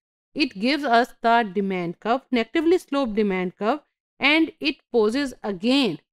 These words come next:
a quantity restriction that we have to follow these all postulates in deriving the demand curve or the price offer curve or the price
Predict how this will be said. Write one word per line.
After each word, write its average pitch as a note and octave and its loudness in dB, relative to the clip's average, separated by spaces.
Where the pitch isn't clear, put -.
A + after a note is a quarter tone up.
a A#3+ -2
quantity C#4 0
restriction A3 -6
that B3+ 0
we A3+ 0
have C#4+ -4
to D4 -6
follow A#3 0
these A#3+ 0
all A#3 4
postulates G3+ -2
in C#4 2
deriving G#3 0
the G#3 0
demand F#3+ -4
curve B3 -2
or G3 -2
the G#3 -4
price G#3+ -2
offer B3+ -2
curve C4+ -6
or B3 -2
the A3 -6
price A3 -4